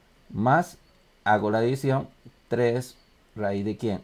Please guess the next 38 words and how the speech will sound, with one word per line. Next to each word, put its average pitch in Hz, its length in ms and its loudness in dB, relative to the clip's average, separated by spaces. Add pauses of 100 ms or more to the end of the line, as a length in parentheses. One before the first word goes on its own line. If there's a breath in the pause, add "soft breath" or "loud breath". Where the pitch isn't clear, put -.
(120)
ocho 127 280 0
dividido 92 220 -2
entre 107 320 -2
cuatro, - 500 0
obviamente 92 480 -10
es - 100 -16
dos. - 280 -20 (500)
Bueno, 101 240 -2
tengo 101 320 -2
dos 131 240 2
raíz 147 180 2
de 156 100 0
dos 135 220 4
más 92 380 -4 (140)
tres 127 240 -2
raíz 135 200 -2
de 143 60 -6
dos, 175 300 -6 (240 soft breath)
es - 100 -14
como 135 220 2
variable. 110 500 4 (800 soft breath)
Y 110 100 -2
ahí 95 340 -2 (460)
tengo 104 320 -2
dos 113 160 2
manzanas 120 500 2
más 95 200 -4
tres 95 160 -6
manzanas, 104 440 -2
obviamente 98 460 -2
me 95 160 -2
quedan 98 260 -4
cinco 107 360 -6
manzanas, 117 420 -4
o 104 40 -6
sea, 98 180 -2
cinco 92 500 -8 (380 soft breath)
raíz 85 480 -2